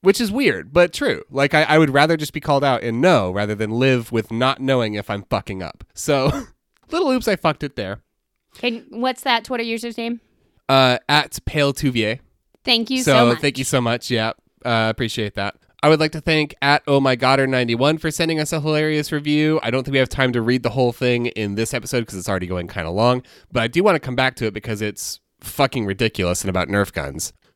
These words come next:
Speaker 1: We were also sent a very funny review from at Bands and Coffee, who got their boyfriend to binge our whole show, so thank you so much for
Speaker 2: Thank you,
Speaker 1: that.
Speaker 2: thank you.
Speaker 1: Uh, hopefully did not start at episode one, but probably did. Uh, we do have a funny review from them, though.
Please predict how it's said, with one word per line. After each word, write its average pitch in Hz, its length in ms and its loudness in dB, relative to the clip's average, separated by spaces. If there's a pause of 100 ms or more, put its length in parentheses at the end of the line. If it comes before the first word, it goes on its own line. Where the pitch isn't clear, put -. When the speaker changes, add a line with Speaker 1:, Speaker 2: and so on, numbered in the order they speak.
(140)
Speaker 1:
We 190 120 4
were 220 100 2
also 359 260 2
sent 175 300 2
a 135 140 2
very 120 380 -2
funny 104 280 -2
review 107 320 0
from 110 260 -4
at 120 240 -4
Bands 117 300 -2
and 107 100 -6
Coffee, 151 400 -2
who 127 440 2
got 120 260 0
their 117 100 2
boyfriend 117 400 -2
to 107 80 -2
binge 110 220 -2
our 107 100 2
whole 113 180 -2
show, 196 240 -2
so - 160 -4
thank 110 220 -4
you 107 60 -4
so 123 140 -4
much 120 180 -4
for - 120 -10
Speaker 2:
Thank 117 40 -2
you, 180 60 2
Speaker 1:
that. 247 100 4
Speaker 2:
thank 494 160 -4
you. 440 320 -4
Speaker 1:
Uh, 139 220 4
hopefully 175 280 0
did 135 160 0
not 233 180 0
start 143 220 2
at 127 100 0
episode 143 400 0
one, 190 200 4
but 185 120 -4
probably 233 300 0
did. 170 320 2 (160)
Uh, 135 420 4
we 170 180 -2
do 302 180 4
have 294 200 2
a 202 60 0
funny 175 240 2
review 156 320 0
from 127 200 -2
them, 92 180 -6
though. 90 260 -6